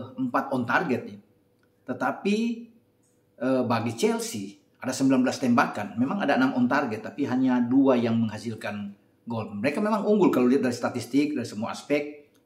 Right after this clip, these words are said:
ini milik Chelsea. Tetapi dengan hasil dua dua tentunya mengecewakan. Azpilicueta juga tampil di bawah penampilan terbaik dia,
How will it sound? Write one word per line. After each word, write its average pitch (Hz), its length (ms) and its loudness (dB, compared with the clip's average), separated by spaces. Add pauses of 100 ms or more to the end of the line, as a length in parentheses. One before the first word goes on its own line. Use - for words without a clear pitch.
ini 151 160 -2
milik 123 240 4
Chelsea. 120 400 -2 (400)
Tetapi 135 240 -2
dengan 135 240 6
hasil 123 240 2
dua 120 160 6
dua 127 160 4
tentunya 135 320 2
mengecewakan. 113 800 0 (320)
Azpilicueta 139 640 2
juga 135 160 4
tampil 127 320 4
di 123 160 2
bawah 110 480 -2 (240)
penampilan 113 480 -4
terbaik 104 320 -6
dia, 143 400 2